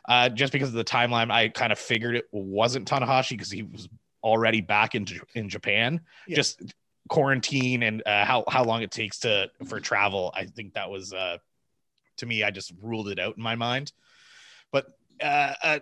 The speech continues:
Speaker 1: honestly, a major letdown. Uh, you ask me today, it's a major letdown. And it's opening the forbidden door. Like, I should be happy. And I, I think it can, in my mind, it can only over-deliver because my expectations are so low.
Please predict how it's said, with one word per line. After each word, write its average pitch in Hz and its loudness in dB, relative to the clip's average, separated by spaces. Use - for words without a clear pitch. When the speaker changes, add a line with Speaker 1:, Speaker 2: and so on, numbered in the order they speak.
Speaker 1:
honestly, 180 6
a 165 10
major 151 6
letdown. 98 2
Uh, 113 6
you 139 2
ask 127 6
me 120 0
today, 135 6
it's 120 2
a 123 -2
major 110 2
letdown. - -6
And 113 2
it's 123 4
opening 254 8
the 262 6
forbidden 262 6
door. 214 10
Like, 127 4
I 175 8
should 190 0
be 190 2
happy. 180 4
And 120 0
I, - 4
I 139 6
think 190 2
it 156 2
can, 160 2
in 170 6
my 180 8
mind, 170 6
it 139 2
can 147 -4
only 156 4
over-deliver 147 4
because 127 -2
my 117 4
expectations 117 0
are 156 6
so 165 4
low. 165 4